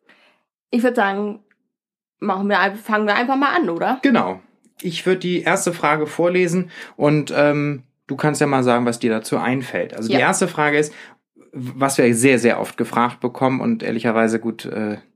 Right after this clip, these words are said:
Speaker 2: bei uns ist die Antwort schon in einigen Punkten klar, aber wo kann man am besten Zeltsachen oder Campingsachen kaufen?
Speaker 1: Also ich finde, und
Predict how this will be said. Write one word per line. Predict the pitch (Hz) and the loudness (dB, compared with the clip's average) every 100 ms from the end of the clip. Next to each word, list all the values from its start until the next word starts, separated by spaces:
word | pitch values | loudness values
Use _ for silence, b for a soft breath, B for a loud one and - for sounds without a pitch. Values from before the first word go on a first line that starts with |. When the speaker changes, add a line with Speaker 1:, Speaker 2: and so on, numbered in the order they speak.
| _ _ _ - | _ _ _ -4
Speaker 2:
bei | |
uns | 110 120 | -2 0
ist | 120 123 | 0 -2
die | - | -2
Antwort | 135 135 117 - - | 0 2 2 0 -8
schon | - 120 110 113 - _ _ - | 0 2 2 -2 -12 _ _ -2
in | 127 117 - | 0 0 0
einigen | - 156 135 127 | 0 2 2 0
Punkten | 135 139 117 | -2 -2 -2
klar, | - 127 151 | 0 0 2
aber | - 160 196 B B B B | 2 2 0 B B B B
wo | 131 160 226 | 0 2 2
kann | - 156 | 0 0
man | 165 165 | 0 0
am | 123 117 | -2 0
besten | 147 156 - 156 | 0 0 -4 -6
Zeltsachen | - 180 165 165 - 123 127 151 | -2 0 0 0 0 0 0 -2
oder | 131 135 | 0 0
Campingsachen | - 123 127 104 101 95 92 | 2 2 4 2 0 -2 -6
kaufen? | 87 90 87 - 101 - _ B B B B 202 | -6 -4 -4 -8 -14 -18 _ B B B B 0
Speaker 1:
Also | 208 202 214 | 0 2 0
ich | - 277 339 - | 0 0 0 -6
finde, | - - 214 208 190 202 285 - | -6 0 2 2 2 2 0 0
und | 196 185 | -2 -2